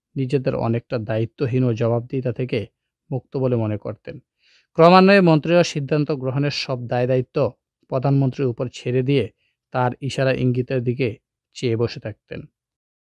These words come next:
শেখ মুজিবের সাথে প্রশাসনিক বিষয়ে কাজ করার অভিজ্ঞতা সম্পর্কে মুক্তিযুদ্ধকালে ভারতীয় সেনাবাহিনীর পূর্বাঞ্চলীয় অধিনায়ক লেজে অরোরা বলেন, "পরবর্তী সময়ে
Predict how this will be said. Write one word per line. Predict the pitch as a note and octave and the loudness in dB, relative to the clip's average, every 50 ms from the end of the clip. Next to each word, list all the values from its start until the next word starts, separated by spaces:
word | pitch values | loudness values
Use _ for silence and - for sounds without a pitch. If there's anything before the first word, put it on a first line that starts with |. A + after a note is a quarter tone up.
| _ _ | _ _
শেখ | _ - - - F3 E3 E3 - G3 | _ -14 -2 2 2 2 2 2 0
মুজিবের | F#3+ F#3 F3 G3 F3+ G3+ G3+ | 0 2 2 2 4 4 0
সাথে | - - - E3 - _ F#3 F#3 G#3 - _ _ _ _ _ _ | 0 -2 -6 -8 -6 _ -6 -6 -6 -8 _ _ _ _ _ _
প্রশাসনিক | _ D3+ D3 C#3 - F3 D#3+ - - E3+ E3+ F3 D3 B2+ | _ -6 -4 -2 -2 -2 -2 0 0 2 2 2 0 0
বিষয়ে | C3 C#3 - - F3 E3 A#2+ F#2+ - _ _ _ - - - _ | -2 -2 0 4 4 4 4 2 -4 _ _ _ -20 -20 -18 _
কাজ | - C#3+ C3+ C3 - | -4 -4 -2 -4 -6
করার | - - D3 C#3 C#3+ D3 | -6 -6 -2 0 0 2
অভিজ্ঞতা | C#3+ C3+ B2 A#2 C#3 C3+ C3 B2+ C3+ B2 - C#3 | 2 0 0 -2 -6 -8 -6 -4 -4 -4 -2 -4
সম্পর্কে | C3+ - - C3 B2 - - D3+ C#3 C3+ - - D#3 A2+ G2+ - _ _ _ _ _ _ _ _ _ D#3+ | -6 -4 -6 -8 -8 -6 -4 -4 -4 -4 -2 -2 -2 -2 -2 -8 _ _ _ _ _ _ _ _ _ 0
মুক্তিযুদ্ধকালে | D#3 D#3 - _ - F#3+ E3+ F#3 F#3+ E3 - F#3+ E3 - E3 D#3+ D#3+ | 0 0 0 _ 0 2 4 4 2 2 0 -2 0 2 0 0 0
ভারতীয় | C#3+ C3 B2+ B2+ B2+ A#2+ - D3 C#3+ | 0 0 2 4 2 2 2 0 0
সেনাবাহিনীর | - - - C3 C3 C3+ C#3 C#3 C#3+ C#3+ D3 D3 D3+ D3 | 0 -2 -4 0 0 2 2 2 4 4 4 4 4 2
পূর্বাঞ্চলীয় | - - C3+ B2+ B2+ B2+ B2 B2+ A#2+ - C#3 C#3 C#3+ | 0 -2 -4 -2 0 2 2 0 0 0 0 2 2
অধিনায়ক | C3+ B2 A#2+ B2 B2 C3 C#3+ B2+ A2 - _ _ _ _ _ _ _ _ _ | 2 2 2 2 2 4 4 2 0 -2 _ _ _ _ _ _ _ _ _
লেজে | - C#3 C#3 C#3 C#3+ C3 C#3 D3 D3 | -2 2 4 4 6 6 6 4 4
অরোরা | C#3 - C#3 C3 C3 B2+ C3 B2+ C#3 C#3 | 4 2 2 2 4 4 4 4 4 4
বলেন, | B2 A#2 A2+ A#2 C3 C3+ A2+ G2 B2+ - _ _ _ _ _ _ _ _ _ _ _ _ _ _ _ _ | 4 2 2 4 4 4 2 0 -4 -10 _ _ _ _ _ _ _ _ _ _ _ _ _ _ _ _
"পরবর্তী | - D#3+ D#3+ E3+ E3+ D#3+ E3+ E3 - - G#3 | 6 8 8 8 8 8 6 4 2 -4 -4
সময়ে | F3 - - D#3 D3+ D#3+ E3 E3 C#3 A2 | -4 -2 -2 0 2 4 4 4 4 2